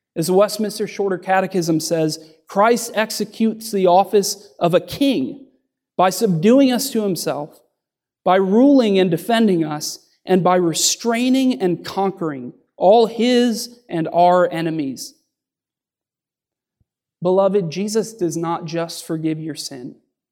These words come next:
He restrains and conquers everyone who would harm you,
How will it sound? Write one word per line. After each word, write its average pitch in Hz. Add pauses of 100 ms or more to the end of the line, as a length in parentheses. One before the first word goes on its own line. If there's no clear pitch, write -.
(580)
He 220
restrains 196 (200)
and 151
conquers 180
everyone 220
who 190
would 175
harm 160
you, 147